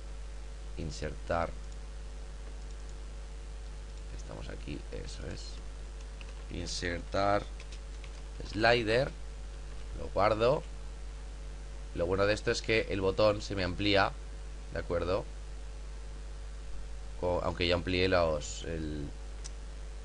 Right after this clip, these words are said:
los laterales, por decirlo así, ¿de acuerdo? O al menos el concepto, eh, básicamente es ese. Eh, este de insertar registro lo vamos a quitar y lo vamos a sustituir por un código que nos hace el envío,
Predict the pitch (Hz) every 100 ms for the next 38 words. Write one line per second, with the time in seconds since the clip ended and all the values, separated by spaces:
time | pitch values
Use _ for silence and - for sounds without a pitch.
0 | - - 98 90 98 101 82 - 80 85
1 | 76 71 - - - - - 82 82 85
2 | 123 - - - - - - - 80 76
3 | 76 80 80 76 - 82 - 85 85 80
4 | 76 78 - 78 80 80 85 76 - -
5 | - - - - - - - - - -
6 | 95 95 95 92 95 95 - 113 123 113
7 | 117 113 107 110 107 101 98 92 95 131
8 | 139 - 113 113 127 131 135 139 135 139
9 | 139 135 123 127 - - - - - 123
10 | 131 131 127 131 120 107 113 - 123 -
11 | 101 92 90 98 85